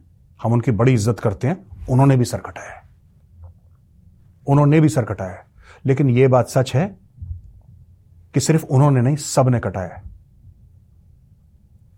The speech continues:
राजपूत रेजिमेंट ने सर कटाया है, राजपूताना राइफल्स, गोरखा राइफल्स, कुमाऊं रेजिमेंट, गढ़वाल राइफल्स, डोगरा, पंजाब,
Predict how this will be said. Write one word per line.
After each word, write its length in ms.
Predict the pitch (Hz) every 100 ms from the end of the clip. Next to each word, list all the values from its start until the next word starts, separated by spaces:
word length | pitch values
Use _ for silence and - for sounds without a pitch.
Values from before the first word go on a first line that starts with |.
| _
राजपूत 400 | 110 113 - 127
रेजिमेंट 380 | 117 110 110 107
ने 60 | 107
सर 160 | 101
कटाया 260 | - 90 90
है, 260 | - - _ _ - _ _ _ -
राजपूताना 480 | 113 107 113 107 98
राइफल्स, 580 | 101 95 92 - - _ - - -
गोरखा 320 | 98 117 113
राइफल्स, 540 | 107 98 90 - - _ _ _ _ _
कुमाऊं 240 | 120 113 110
रेजिमेंट, 340 | 101 95 - - - - _ _ _ - - -
गढ़वाल 260 | - 104 110
राइफल्स, 500 | 101 - 92 - - _ _ _ _ _ _ 104
डोगरा, 400 | 95 120 107 104 - - _ _ _ - - - _ -
पंजाब, 380 | 110 113 101